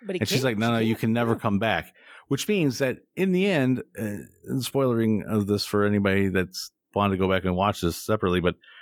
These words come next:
Speaker 2: when he dives in, he, his brother has,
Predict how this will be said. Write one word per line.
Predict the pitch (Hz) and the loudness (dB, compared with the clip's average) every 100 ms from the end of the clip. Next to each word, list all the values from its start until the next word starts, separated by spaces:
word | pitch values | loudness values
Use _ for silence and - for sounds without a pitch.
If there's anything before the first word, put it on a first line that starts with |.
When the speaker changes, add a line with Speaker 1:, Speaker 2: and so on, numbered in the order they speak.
| - - | -12 -4
Speaker 2:
when | 120 | -2
he | 156 156 | 0 -2
dives | 104 113 120 123 107 113 | -2 0 2 2 0 0
in, | 139 87 87 104 - _ _ _ _ _ _ _ _ _ _ _ _ _ _ _ _ | 0 2 0 -2 -8 _ _ _ _ _ _ _ _ _ _ _ _ _ _ _ _
he, | - 190 - _ _ _ _ _ _ _ _ _ _ _ | -4 -4 -4 _ _ _ _ _ _ _ _ _ _ _
his | 120 170 | -4 -2
brother | - 175 285 107 - | 2 2 2 0 0
has, | 101 95 | 0 0